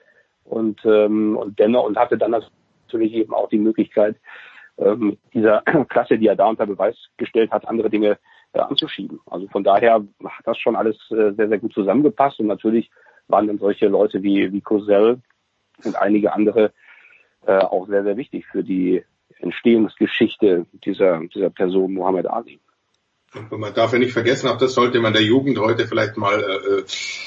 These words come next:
Speaker 2: vermitteln, wenn man über so ein Thema spricht. Damals gab's einen Weltmeister. Da gab's ja nicht fünf oder, oder sechs oder vier Weltmeister, sondern einen, einen Weltmeister. Es war der Beste auf der ganzen Welt und das war er, äh, in der Tat.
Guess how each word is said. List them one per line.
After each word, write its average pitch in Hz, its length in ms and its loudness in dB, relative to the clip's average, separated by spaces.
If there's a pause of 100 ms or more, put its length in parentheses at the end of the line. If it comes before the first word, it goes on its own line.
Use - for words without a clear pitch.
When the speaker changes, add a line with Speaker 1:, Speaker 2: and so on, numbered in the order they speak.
(100)
Speaker 2:
vermitteln, 120 540 2
wenn 107 120 0
man 104 280 -2
über 120 180 0
so 107 100 -2
ein 104 100 -4
Thema 110 280 -2
spricht. 110 320 -8 (180)
Damals 110 320 -2
gab's - 240 -2
einen 135 300 2
Weltmeister. 85 640 -8 (200)
Da 98 80 -8
gab's 107 260 -4
ja 110 80 0
nicht 104 160 -4
fünf 135 340 0
oder, 104 340 0
oder 95 220 0
sechs - 340 -2
oder 101 200 0
vier 127 260 2
Weltmeister, 131 580 0
sondern 110 240 -4
einen, 110 380 -2 (480)
einen 120 280 2
Weltmeister. 131 580 0
Es 131 100 -2
war 120 100 2
der 117 80 0
Beste 117 340 -4
auf - 120 -4
der 104 80 -4
ganzen 104 340 -4
Welt 120 320 0
und 90 140 -8
das 98 180 -2
war 101 220 0
er, 101 320 -2
äh, - 800 -14
in 104 60 -4
der 95 140 2
Tat. - 480 -2